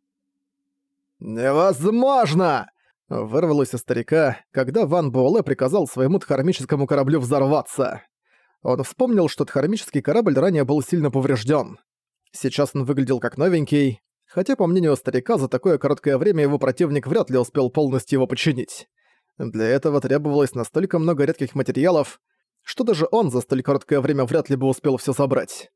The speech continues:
Очевидно, это было невозможно сделать. По лицу старика промелькнуло изумление, когда корабль Ван Буэлэ взорвался рядом с защищавшим его деревом.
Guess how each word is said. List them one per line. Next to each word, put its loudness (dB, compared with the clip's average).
Очевидно, -2
это 0
было 2
невозможно 0
сделать. 0
По -2
лицу 0
старика -2
промелькнуло 0
изумление, 2
когда 0
корабль 2
Ван 2
Буэлэ 4
взорвался 0
рядом 2
с -6
защищавшим -2
его 2
деревом. 0